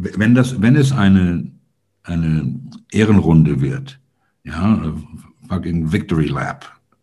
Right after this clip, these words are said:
ähm, nicht, dann, dann ist das nicht langweilig, dann, dann sollte man das auch nicht wegschalten. Ähm, der, der hat sich das verdient, nicht? Ähm, er ist der, der, der beste Spieler der Welt.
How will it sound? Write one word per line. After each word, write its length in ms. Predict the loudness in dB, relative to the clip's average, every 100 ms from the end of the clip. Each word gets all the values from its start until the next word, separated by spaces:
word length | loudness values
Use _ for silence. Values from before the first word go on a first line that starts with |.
| _
ähm, 720 | -6 -2 0 -2 -4 -8 -14 -20 _ _ _ _
nicht, 220 | -12 -8 -4
dann, 260 | -2 -4
dann 160 | -6 -6
ist 160 | -4
das 160 | -4 -2
nicht 220 | -4 -2
langweilig, 560 | -2 2 2 2 0 0
dann, 320 | -2 -4 -4
dann 160 | -6 -2
sollte 240 | -2 0
man 100 | 0
das 140 | 0
auch 140 | -2 0
nicht 200 | 0 -2
wegschalten. 600 | -4 0 2 4 4 2 -6 -16 _ _
Ähm, 320 | -2 2 0 -2
der, 120 | -8
der 240 | -6 -2
hat 160 | -2 -2
sich 140 | -4
das 180 | -4 -4
verdient, 560 | -4 0 4 4 2 -6 -14 -4
nicht? 320 | -4 -4 -10 -20 -20 _ -8
Ähm, 280 | -6 -6 -8 -8
er 220 | -8 0
ist 480 | 2 2 -2 -8 -14 _ _ _ _ _ _ _ _ _ _ _ _
der, 80 | -16 -14 -10 -10 -10 -12 -14 -12 -8
der, 100 | -8
der 240 | -6 -10 -6
beste 380 | -4 -2 2 2
Spieler 680 | 2 -2 -4 -4 -4 -6 -8 -12
der 140 | -6 -4
Welt. 320 | -2 -4 -6